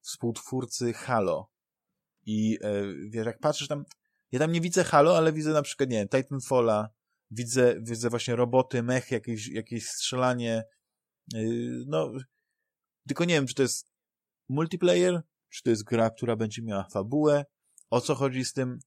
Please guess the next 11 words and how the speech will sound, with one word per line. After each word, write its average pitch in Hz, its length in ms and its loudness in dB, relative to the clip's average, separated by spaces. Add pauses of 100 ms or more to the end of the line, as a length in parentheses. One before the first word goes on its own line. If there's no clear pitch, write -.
(340)
e, 110 280 0
restartowaniem 120 840 0
ludzkości, 117 800 -2
co 131 160 -6
tam 131 160 -4
będzie? 135 240 -4 (300)
Nie - 140 4
wiem, 120 120 4
znaczy, 196 420 -2 (360)
powiem 185 200 2
tak, 104 200 4